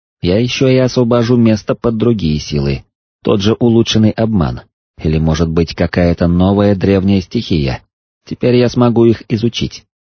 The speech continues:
По крайней мере, если мои прогнозы верны. Но вот сомневаться в себе сейчас точно не время. Вы повысили улучшенную стихию тени до королевского уровня. Не теряя времени, я сразу вытащил ещё один кристалл тени,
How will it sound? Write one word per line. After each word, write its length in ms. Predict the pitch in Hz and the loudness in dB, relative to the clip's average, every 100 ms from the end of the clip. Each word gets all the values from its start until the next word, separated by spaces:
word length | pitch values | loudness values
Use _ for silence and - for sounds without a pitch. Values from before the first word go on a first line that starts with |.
| _ | _
По 100 | 147 | -2
крайней 340 | 135 143 131 127 | 0 2 4 4
мере, 320 | 131 131 123 | 4 4 4
если 260 | 117 120 | 2 2
мои 260 | 113 110 110 | 2 4 2
прогнозы 480 | 110 107 104 101 101 | 0 0 0 0 0
верны. 460 | 104 95 80 71 - _ _ | 0 0 -2 -2 -8 _ _
Но 160 | 90 87 | 0 2
вот 160 | 90 | 0
сомневаться 600 | - 95 92 90 92 - 110 | 0 0 2 2 0 -2 -6
в 40 | |
себе 280 | - 123 120 | -2 -2 -2
сейчас 560 | - 123 123 120 - _ - | -2 -2 0 -2 -4 _ -6
точно 300 | 85 80 98 | -4 -2 -2
не 180 | 92 87 | 0 0
время. 400 | 78 67 64 - _ _ _ _ _ _ _ | 0 -2 -4 -10 _ _ _ _ _ _ _
Вы 140 | - 156 | -6 -2
повысили 500 | 143 151 151 147 151 | -2 -2 -4 -4 -4
улучшенную 560 | 131 135 135 135 123 | -4 -6 -4 -4 -4
стихию 480 | 120 - 117 120 110 | -6 -8 -8 -6 -6
тени 320 | - 131 139 | -4 -4 -4
до 160 | 135 117 | -4 -4
королевского 640 | 113 107 98 98 - 95 98 | -2 -2 -2 -4 -6 -6 -6
уровня. 500 | 104 85 71 65 - _ _ _ _ _ _ _ _ _ _ - | -6 -8 -8 -10 -12 _ _ _ _ _ _ _ _ _ _ -2
Не 100 | 87 | 0
теряя 340 | 92 87 87 | 2 2 2
времени, 500 | 90 104 92 82 80 _ - | 2 2 2 0 -2 _ -8
я 180 | 104 113 | -6 -2
сразу 320 | 117 98 101 | 0 2 2
вытащил 420 | 104 107 98 110 | 2 2 0 2
ещё 340 | 110 113 104 | 2 0 0
один 220 | 90 90 87 | 2 2 0
кристалл 440 | 90 82 90 87 | -2 -2 -2 -2
тени, 400 | - 90 90 - | 0 0 0 -2